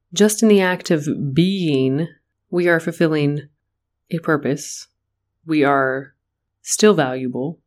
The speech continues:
We still have meaning. We don't have to be doing something to qualify our value or meaning or purpose. And so many times we spend money and energy and time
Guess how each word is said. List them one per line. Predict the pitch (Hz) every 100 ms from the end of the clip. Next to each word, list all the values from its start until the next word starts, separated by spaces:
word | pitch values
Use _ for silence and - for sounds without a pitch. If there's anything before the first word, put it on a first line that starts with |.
| _ -
We | 160
still | 151 - 170
have | 156 151
meaning. | 143 127 127 165 - _ _ _
We | 165
don't | 190 185
have | 190
to |
be | 175 165
doing | 147 143 180 196 156 120
something | 117 151 147 143
to | 139
qualify | - 151 170 180 - 123 120
our | 135
value | 135 127 139 143 135 127
or | 117 135
meaning | 135 139 135 123
or | 117
purpose. | 127 - 135 123 120 - - - _ _ _ _
And | 226 196
so | 226
many | 240 254
times | 214 180 196 180
we | 156
spend | 151 - 156 156 151 151 156 - _ _ -
money | 160 156 165 165
and | 156
energy | 143 151 143 147
and | 147
time | 143 156 143 147 139 139 143